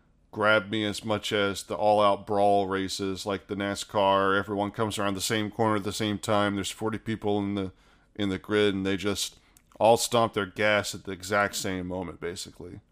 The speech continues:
right? Um, there's nothing quite like that rush of all the nascars, uh, cars coming around the first turn, uh, in the second turn in the back straight, and then, you know,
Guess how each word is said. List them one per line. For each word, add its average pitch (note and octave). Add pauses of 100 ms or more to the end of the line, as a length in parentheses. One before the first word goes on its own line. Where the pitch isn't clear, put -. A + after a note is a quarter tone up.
(120)
right? F2 (480)
Um, F2+ (460)
there's B2+
nothing D3
quite C3+
like A2
that G#2
rush F#2+
of F2+ (120)
all A2+
the A2
nascars, G2 (440)
uh, F#2 (100)
cars F#2
coming G2+
around G2+
the F#2
first -
turn, D#2+ (420)
uh, F2
in G2
the F#2
second G2
turn G2
in F#2+
the F#2
back F#2
straight, F#2
and F2+
then, F2+
you G2+
know, F2+